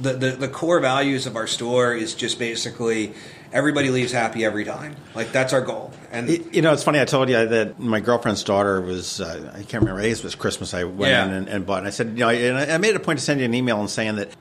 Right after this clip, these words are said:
Speaker 2: you know, just to let you know, I, I went in, it was, you know, late, and it was, and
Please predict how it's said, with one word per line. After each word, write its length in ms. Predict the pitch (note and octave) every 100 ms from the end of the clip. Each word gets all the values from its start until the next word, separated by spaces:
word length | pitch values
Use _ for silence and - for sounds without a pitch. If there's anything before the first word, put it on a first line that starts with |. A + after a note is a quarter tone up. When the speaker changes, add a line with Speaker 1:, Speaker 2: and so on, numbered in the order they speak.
| -
Speaker 2:
you 60 | C3+
know, 60 |
just 160 | D3+ A3+
to 60 | A3
let 160 | G#3
you 80 | C#3+
know, 520 | C3+ B2 A2+ G#2+ - -
I, 260 | C3 C3+ C#3
I 20 |
went 160 | C#3+ D#3
in, 80 | C#3+
it 60 |
was, 200 | B2 A#2+
you 120 | B2
know, 160 | G2 F#2+ - - -
late, 360 | B2+ A#2 D3 C#3+
and 80 | A2+
it 100 | A2
was, 180 | B2+ C3+
and 340 | A#2+ A2+